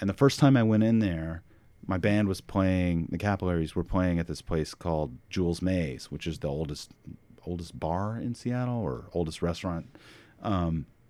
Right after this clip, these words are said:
oldest bar, I think, which is a few doors down from the Fantagraphics store.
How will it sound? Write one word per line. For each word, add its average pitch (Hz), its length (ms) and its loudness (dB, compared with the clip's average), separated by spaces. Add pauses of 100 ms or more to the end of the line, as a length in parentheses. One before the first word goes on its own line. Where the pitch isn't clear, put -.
(160)
oldest 90 280 0
bar, 73 280 -6
I - 60 -12
think, - 260 -10 (480)
which 104 180 0
is 82 140 -2
a 73 80 -8
few 95 220 0
doors 78 280 -4
down 73 280 -4
from 80 140 -4
the 71 60 -6
Fantagraphics 110 560 2
store. 123 280 -8